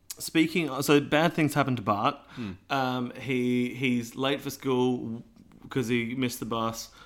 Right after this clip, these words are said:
Speaker 1: Wonderful moment where Krabappel says, "You need to fill out a tardy slip," and Bart goes, "But I'm only," looks at the clock, "five, ten, forty minutes late." <laughs> That's quite late.
Speaker 2: <laughs> That's pretty damn
Speaker 1: Um,
Speaker 2: late.
Speaker 1: it's pretty damn
Speaker 2: Which
Speaker 1: late.
Speaker 2: is really nice as just a moment of observation. <laughs>
Speaker 1: Yeah, really good.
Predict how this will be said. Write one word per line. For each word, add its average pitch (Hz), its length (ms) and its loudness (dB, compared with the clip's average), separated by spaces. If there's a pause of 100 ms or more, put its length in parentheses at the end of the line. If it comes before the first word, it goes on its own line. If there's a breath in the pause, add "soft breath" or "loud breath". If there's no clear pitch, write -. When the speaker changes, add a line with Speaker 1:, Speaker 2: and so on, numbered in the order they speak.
(140 loud breath)
Speaker 1:
Wonderful 135 520 2
moment 120 480 0
where 113 360 -2 (300)
Krabappel 113 360 -4
says, 113 200 -2
"You 120 60 -2
need 113 100 -2
to 110 60 -8
fill 117 160 -4
out 110 80 0
a 107 60 -4
tardy 107 320 -2
slip," 110 260 -4
and 110 140 -10
Bart 113 280 -2
goes, 117 280 -2
"But 165 140 -2
I'm 175 120 0
only," 220 460 2
looks 135 200 -2
at 131 60 -2
the 131 80 -8
clock, 120 480 -2
"five, 113 280 -12
ten, 120 520 -14
forty 180 280 0
minutes 165 220 -4
late." 160 300 0
<laughs> - 60 -8
That's 302 180 0
quite 156 200 -4
late. 202 220 -4
Speaker 2:
<laughs> - 20 -20
That's 143 540 2
pretty 123 200 2
damn 151 200 4
Speaker 1:
Um, 180 80 4
Speaker 2:
late. 202 160 4
Speaker 1:
it's - 100 0
pretty 120 180 0
damn 139 160 4
Speaker 2:
Which 208 80 4
Speaker 1:
late. 208 100 4
Speaker 2:
is 180 60 0
really 233 240 8
nice 156 380 4
as 127 140 0
just 135 220 2
a 113 380 2 (460)
moment 135 560 2
of 123 120 0
observation. 117 720 0
<laughs> - 40 -2
Speaker 1:
Yeah, 175 420 4
really 170 200 2
good. 131 220 0